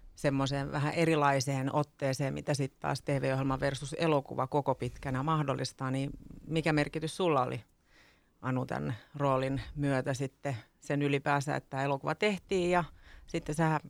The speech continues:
Venäjän turvallisuuspalvelun entistä F S B:n agenttia siinä <laughs> näyttelet?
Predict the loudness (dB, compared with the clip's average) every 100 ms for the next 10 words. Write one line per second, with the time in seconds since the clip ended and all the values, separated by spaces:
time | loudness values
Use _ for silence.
0 | _ 0 2 4 4 4 6 8 8 8
1 | 0 4 6 6 4 2 2 0 0 2
2 | 4 4 2 2 0 0 2 0 0 0
3 | 2 0 -4 -4 -10 -12 -6 0 2 2
4 | 0 2 2 2 -2 -2 -2